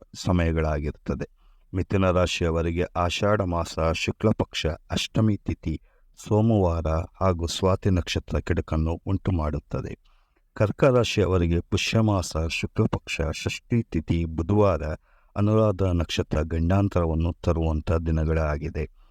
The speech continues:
ಸಿಂಹ ರಾಶಿಯವರಿಗೆ ಜ್ಯೇಷ್ಠ ಮಾಸ ಕೃಷ್ಣ ಪಕ್ಷ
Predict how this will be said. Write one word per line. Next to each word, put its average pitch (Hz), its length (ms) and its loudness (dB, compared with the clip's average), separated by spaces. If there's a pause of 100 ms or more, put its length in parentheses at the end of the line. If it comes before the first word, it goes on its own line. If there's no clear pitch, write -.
(260)
ಸಿಂಹ 110 340 2
ರಾಶಿಯವರಿಗೆ 82 800 0
ಜ್ಯೇಷ್ಠ 85 380 -2
ಮಾಸ 92 380 -2 (260)
ಕೃಷ್ಣ - 280 -2
ಪಕ್ಷ - 340 -8